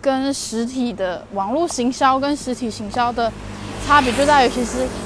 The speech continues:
网络行销它算是成本低，但是能够得到的回馈会大于，也不一定啦，但是基本上其实都是会，呃，比你，呃，实-，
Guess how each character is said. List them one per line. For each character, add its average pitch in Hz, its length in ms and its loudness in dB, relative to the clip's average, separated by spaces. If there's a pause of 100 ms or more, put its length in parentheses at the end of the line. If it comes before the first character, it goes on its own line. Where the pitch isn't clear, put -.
(120)
网 220 220 4
络 339 180 6
行 254 260 2
销 269 240 6
它 285 220 2
算 294 260 2
是 294 220 -2 (380)
成 247 280 2
本 240 320 2
低， 247 200 0
但 277 160 2
是 285 240 -2 (120)
能 226 180 -2
够 277 180 2
得 233 280 0
到 254 180 4
的 226 120 0
回 208 300 -4
馈 262 240 -2
会 269 240 -4 (640)
大 208 280 4
于， 190 380 -4 (1120)
也 220 100 2
不 330 200 0
一 269 40 0
定 302 160 0
啦， 208 120 2
但 277 140 0
是 311 160 -4 (320)
基 320 180 2
本 285 180 6
上 262 180 2 (180)
其 254 120 2
实 240 140 0
都 247 160 4
是 254 180 2
会， 254 340 2 (560)
呃， 214 160 6 (140)
比 220 100 -2
你， 196 300 -6 (360)
呃， 208 340 4
实-， - 600 -4